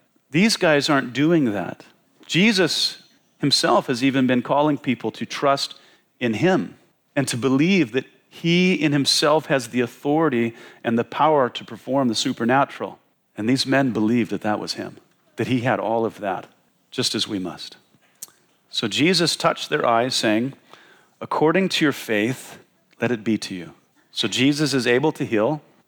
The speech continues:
Jesus is willing to heal, but here he sets the condition by which he will heal. What did they have to do? They had to believe. They had to believe. Remember, we also said last week that because Christ is sovereign,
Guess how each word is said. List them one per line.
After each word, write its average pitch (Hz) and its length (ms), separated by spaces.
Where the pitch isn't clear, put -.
Jesus 139 500
is 127 420
willing 135 640
to 120 140
heal, 110 320
but 120 240
here 160 280
he 135 160
sets - 420
the 131 100
condition 131 540
by 113 140
which 117 240
he - 120
will 143 320
heal. 92 360
What 151 100
did 139 100
they 143 100
have 139 200
to - 100
do? 120 280
They 120 80
had 135 180
to 117 60
believe. 101 560
They 117 100
had 110 160
to 104 60
believe. 101 420
Remember, 156 320
we 147 140
also 151 280
said 139 240
last 131 340
week 131 200
that 131 140
because 127 400
Christ 160 460
is 131 160
sovereign, 131 640